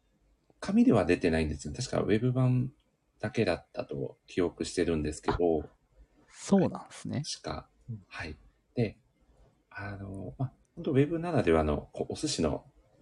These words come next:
Speaker 1: ね、描写のとこだけ色がついてたりとか、鮮やかなね、寿司ネタが登場したりっていう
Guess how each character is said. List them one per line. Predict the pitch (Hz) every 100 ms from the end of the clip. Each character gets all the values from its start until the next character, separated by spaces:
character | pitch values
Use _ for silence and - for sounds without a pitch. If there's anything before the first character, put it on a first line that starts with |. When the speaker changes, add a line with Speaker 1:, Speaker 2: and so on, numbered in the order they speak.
| -
Speaker 1:
ね、 | 90 67 - _ _ - -
描 | 98
写 | 95
の | 101
と | 104
こ | 90
だ | -
け | 80
色 | 78 101
が | 87
つ | -
い | 82
て | 80
た | 82
り |
と | -
か、 | - 71 - - - - - -
鮮 | 92
や |
か | 82
な | 76
ね、 | - - - _ _ _ _
寿 | - -
司 | 87
ネ | 82
タ | 78
が | 76 71 _ _ _
登 | - 85
場 | 80 76
し |
た | -
り | 78
っ |
て | 69 -
い | 53
う | 53